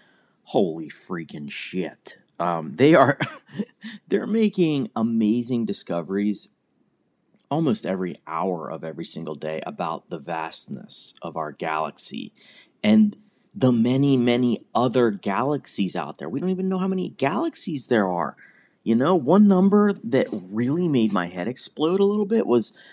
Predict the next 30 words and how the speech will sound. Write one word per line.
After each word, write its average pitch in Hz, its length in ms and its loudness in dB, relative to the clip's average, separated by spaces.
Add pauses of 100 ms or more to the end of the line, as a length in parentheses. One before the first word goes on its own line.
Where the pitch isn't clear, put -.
(160)
an 117 100 2
astronomer 120 800 0 (1080)
was 107 220 2
in 120 220 2
this 95 180 0
sixty - 320 -6
Minutes 110 280 -4
story, 85 280 -4
and 87 80 -4
he 87 80 -6
said, 90 680 -4 (380)
"We 107 300 6
understand 107 1160 0
a, 85 140 -10 (320)
the - 140 -2
makeup 90 640 -4
of 92 160 -2
about 85 540 -4
s-, - 220 -10 (120)
four 101 260 4
percent - 680 -6 (100)
of 85 200 -8
the 80 80 -12
universe. 80 520 -8
The - 200 -12 (120)
other 147 440 2 (320)
ninety-six 117 840 -2
percent 101 540 -4 (400)
is 110 180 2
a 110 220 4